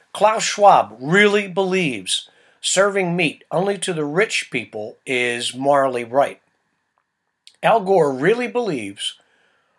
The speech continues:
blighting the American landscape with wind monstrosities is a good idea, in that it will line his pockets.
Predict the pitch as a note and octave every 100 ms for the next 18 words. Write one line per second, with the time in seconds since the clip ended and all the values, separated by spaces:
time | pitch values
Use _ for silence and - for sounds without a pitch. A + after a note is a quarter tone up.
0 | - A2+ D3+ F#3+ G3 F3+ B2+ A#2+ E3+ A3+
1 | A3+ F#3 F#3 F3 - B2+ A2+ G#2+ _ _
2 | _ _ _ _ _ _ _ C3 C#3+ A2
3 | G#2+ F#3 A#3 C#3+ A#2 A2 - A#2+ A2+ A#2
4 | A2+ A2 A2+ - C#3 C3+ C#3 D#3+ C#3+ B2+
5 | D3 A#2+ E2 _ _ _ _ _ _ _
6 | _ _ _ F3 D#3+ D3+ D3 C#3 - C#3
7 | C3 C3 B2 A2+ A2+ A#2+ G#2 A2 - -
8 | B3+ - - - -